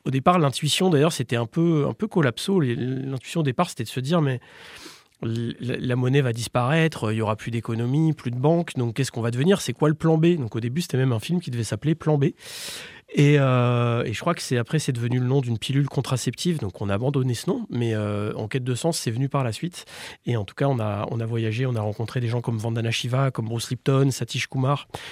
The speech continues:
qui nous ont vraiment éclairés. Donc on a pris des sacrés baffes, on va dire, sur ce projet, puis on a essayé après, euh, on va dire modestement, de remettre ça en forme, euh, aussi bien qu'on a pu pendant, euh, trois, quatre ans de montage, et, euh, pour pouvoir, euh, finalement, euh, présenter le film après, euh, de longues années.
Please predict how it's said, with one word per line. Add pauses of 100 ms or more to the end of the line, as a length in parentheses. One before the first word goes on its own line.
(180)
qui
nous
ont
vraiment
éclairés.
Donc
on
a
pris
des
sacrés
baffes,
on
va
dire,
sur
ce
projet,
puis
on
a
essayé
après,
euh, (460)
on
va
dire
modestement,
de
remettre
ça
en
forme,
euh,
aussi
bien
qu'on
a
pu
pendant,
euh,
trois,
quatre
ans
de
montage, (520)
et,
euh,
pour
pouvoir,
euh,
finalement,
euh,
présenter
le
film
après,
euh,
de
longues
années.